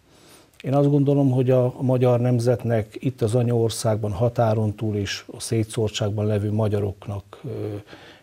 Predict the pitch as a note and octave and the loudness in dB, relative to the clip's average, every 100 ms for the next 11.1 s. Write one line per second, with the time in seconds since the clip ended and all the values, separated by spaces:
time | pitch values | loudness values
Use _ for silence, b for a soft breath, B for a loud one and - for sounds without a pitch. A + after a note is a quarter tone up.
0 | - B2+ A#2 - - A2+ A#2 C3 G#3+ D3 | -6 -4 -4 -4 -2 0 2 2 2 2
1 | A#2 A2+ A2 A#2+ A2 A2 - - A2 G#2 | 2 0 -2 -4 -4 -4 -6 -6 -2 -2
2 | G2+ G#2 - G#2+ G#2 A2+ G#2+ G#2 G#2+ B | -2 -4 -8 -4 -4 -2 -2 -2 -4 B
3 | B B B - D3 - C3+ A#2+ A#2+ G#2+ | B B B -4 -2 0 0 0 0 -2
4 | G2 G#2+ G#2 F#2+ F#2+ F#2+ F#2+ G2+ - - | -2 -2 -2 0 0 -2 -6 -8 -10 -18
5 | _ _ _ - A2+ B2 B2+ C3+ A#2 B2 | _ _ _ -10 0 0 2 2 2 0
6 | A#2+ A2+ A2 G#2+ A2+ G#2 G2 G2 G#2 - | -2 -2 -2 0 0 0 -2 -4 -6 -6
7 | F#2 F#2 F#2 - - - - C3+ B2+ A#2+ | -6 -8 -10 -16 -18 -8 -2 2 2 2
8 | A#2 G2+ G#2+ G#2+ G#2+ A#2+ A#2 A2 G#2+ - | 0 -2 -4 -2 -2 0 0 -2 -6 -4
9 | G#2+ G2 G#2 G#2 G#2 A2+ A2 G#2+ G#2 G2 | -2 -2 -2 -2 -2 -2 -4 -4 -4 -4
10 | G#2+ A2 A2 G2+ - G2+ G2 G2 G#2+ G2+ | -6 -8 -6 -6 -6 -6 -4 -4 -2 -2
11 | G2+ | -2